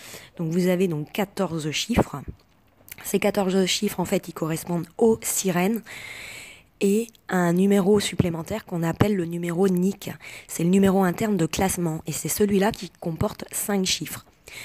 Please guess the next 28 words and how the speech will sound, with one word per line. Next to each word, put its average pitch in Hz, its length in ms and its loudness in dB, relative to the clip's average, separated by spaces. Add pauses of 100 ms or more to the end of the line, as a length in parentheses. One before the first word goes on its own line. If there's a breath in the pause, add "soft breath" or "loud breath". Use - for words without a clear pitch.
(340 loud breath)
Donc 160 200 -2
en 175 80 -2
fait, 208 340 -2 (140)
euh, 156 140 -4
les 160 260 0
quatre 233 340 -4
premiers 196 480 0 (800 loud breath)
euh, 135 840 -6 (320)
vont 170 180 0
être 175 340 -2 (120)
votre 156 240 -2
numéro 180 360 2
d'identification 180 800 -2
de 180 60 0
l'établissement. 160 540 -2 (640 loud breath)
Et 180 160 4
le 175 160 4
cinquième 185 440 0
chiffre, - 380 -2
lui, 226 160 4
en 175 100 -4
quelque 165 280 -6
sorte, - 320 -2
bah, 160 140 -2
c'est - 200 0
la 165 120 0
clé. - 260 -8 (360)
Voilà. 151 320 -2